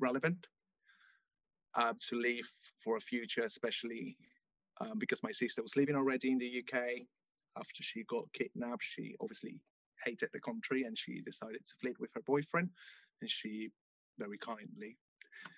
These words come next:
got me a ticket and I moved here. Since then, I've done every type of job as I came here with very little money and a backpack. And I'm very ambitious. I have all these things that I wanted to do, just didn't know how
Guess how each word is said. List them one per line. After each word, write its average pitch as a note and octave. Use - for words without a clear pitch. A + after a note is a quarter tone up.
got A#2
me A#2+
a A#2
ticket A2
and A2+
I A2
moved A2
here. D#3+
Since A2+
then, B2
I've A2+
done A#2
every A#2+
type A#2
of -
job B2+
as G#2+
I -
came A2+
here G#2+
with A2
very D3
little C#3
money A2+
and -
a A2+
backpack. A#2
And A2+
I'm A#2+
very C3
ambitious. A#2+
I G#2+
have G#2+
all A#2+
these A#2+
things A#2
that A#2+
I A#2+
wanted A#2+
to C3
do, A2+
just -
didn't B2
know A#2+
how A2+